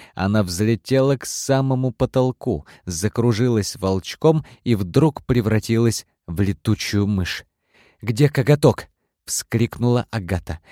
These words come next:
«Нам нужна его помощь!» Я хлопнул себя по лбу,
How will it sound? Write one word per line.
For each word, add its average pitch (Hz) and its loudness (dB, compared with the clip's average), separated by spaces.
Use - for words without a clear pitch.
«Нам 139 2
нужна 151 2
его 147 2
помощь!» 110 4
Я 113 0
хлопнул 117 0
себя 92 -4
по 156 2
лбу, 151 2